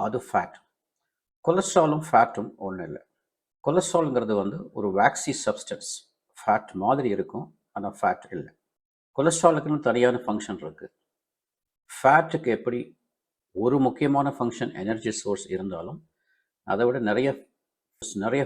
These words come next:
ஃபங்க்ஷன்ஸ் இருக்கு ஃபேட்டுக்கு. அதே மாதிரி கொலஸ்ட்ராலுக்கும் ஃபங்க்ஷன்ஸ் இருக்கு. ஃபேட்டுங்கிறது வந்து நம்ம உணவு, சாப்பிட்ற உணவுல அனிமல் ப்ராடக்ட்ஸ்,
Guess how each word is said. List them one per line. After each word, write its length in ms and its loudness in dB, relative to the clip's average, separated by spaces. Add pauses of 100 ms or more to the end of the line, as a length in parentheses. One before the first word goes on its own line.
ஃபங்க்ஷன்ஸ் 460 -2
இருக்கு 260 -12
ஃபேட்டுக்கு. 440 -8 (640)
அதே 140 2 (120)
மாதிரி 160 0 (100)
கொலஸ்ட்ராலுக்கும் 680 -2 (640)
ஃபங்க்ஷன்ஸ் 440 -6 (100)
இருக்கு. 220 -16 (320)
ஃபேட்டுங்கிறது 640 8
வந்து 220 4
நம்ம 140 -2 (240)
உணவு, 280 -2 (240)
சாப்பிட்ற 440 2 (100)
உணவுல 280 0 (600)
அனிமல் 320 2 (300)
ப்ராடக்ட்ஸ், 440 -6